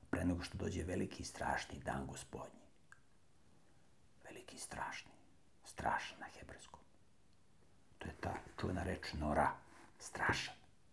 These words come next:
I kada je praznik truba, prvi dan sedmoga meseca, do dana,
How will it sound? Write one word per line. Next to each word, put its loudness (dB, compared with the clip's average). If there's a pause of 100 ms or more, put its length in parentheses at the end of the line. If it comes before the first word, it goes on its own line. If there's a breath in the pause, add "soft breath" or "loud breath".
(680 soft breath)
I 2
kada 8
je 10
praznik 12
truba, 12 (1080)
prvi 8
dan 8
sedmoga 4
meseca, -2 (1200 soft breath)
do 10
dana, 12